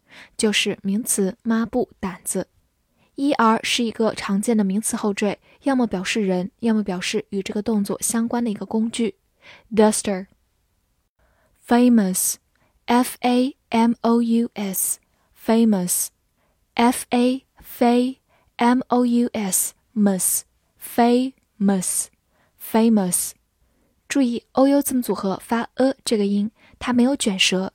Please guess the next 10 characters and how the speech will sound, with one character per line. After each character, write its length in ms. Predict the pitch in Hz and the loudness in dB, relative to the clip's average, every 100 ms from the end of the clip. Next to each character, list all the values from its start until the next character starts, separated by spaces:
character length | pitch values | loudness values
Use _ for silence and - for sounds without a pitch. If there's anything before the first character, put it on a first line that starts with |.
| - | -10
所 240 | - 233 | -4 0
以 100 | 240 | 0
不 100 | 220 | 0
要 160 | 208 220 | -2 0
读 160 | 196 | -2
作 360 | 190 220 202 202 _ | 0 2 2 0 _
famous， 720 | - - 226 269 208 185 - - _ _ _ _ | -8 0 2 2 0 -2 -6 -8 _ _ _ _
而 160 | 208 196 | -4 0
是 400 | - 214 202 208 _ | 0 0 -2 -4 _
famous。 720 | - - 214 233 185 180 - | -8 0 2 2 0 -2 -4